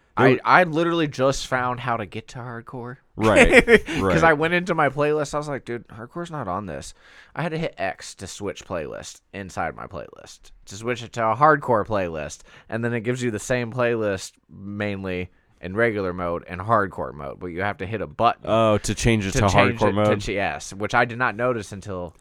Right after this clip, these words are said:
Speaker 2: Yeah, 'cause they built
Speaker 1: recently.
Speaker 2: it for a mouse.
Speaker 1: Yeah.
Speaker 2: They build all those menus for a mouse,
Speaker 1: There's a
Speaker 2: and then
Speaker 1: lot
Speaker 2: they're
Speaker 1: of
Speaker 2: like,
Speaker 1: weird
Speaker 2: "Please."
Speaker 1: things here to
Speaker 2: Please.
Speaker 1: be compatible to be able to play with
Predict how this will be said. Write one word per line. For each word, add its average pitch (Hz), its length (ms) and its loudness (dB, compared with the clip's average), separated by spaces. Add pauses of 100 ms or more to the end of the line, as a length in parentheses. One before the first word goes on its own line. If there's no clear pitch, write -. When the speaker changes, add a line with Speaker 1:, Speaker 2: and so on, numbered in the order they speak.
(220)
Speaker 2:
Yeah, 135 240 4
'cause 156 200 4
they 147 120 8
built 113 120 2 (160)
Speaker 1:
recently. 147 120 4
Speaker 2:
it 107 60 -4
for 107 200 4
a 90 60 2
mouse. 82 520 -4 (100)
Speaker 1:
Yeah. 69 180 -4 (140)
Speaker 2:
They 101 180 -4 (320)
build 85 220 -4
all 82 160 -2
those 82 240 -6
menus 87 340 -6
for - 160 -10
a 85 60 -8
mouse, 87 260 -4
Speaker 1:
There's 196 160 2
a - 20 0
Speaker 2:
and 208 80 2
then 185 60 2
Speaker 1:
lot 190 60 4
Speaker 2:
they're 202 80 4
Speaker 1:
of 185 60 4
Speaker 2:
like, 165 60 2
Speaker 1:
weird 170 200 0
Speaker 2:
"Please." 180 140 -4
Speaker 1:
things 143 400 -2
here 139 260 4
to 123 40 6
Speaker 2:
Please. 135 200 4
Speaker 1:
be 131 100 2
compatible 110 760 0
to 101 140 -12
be 98 140 -6
able 98 180 -2
to 90 100 -4
play 90 460 -2
with 80 460 -10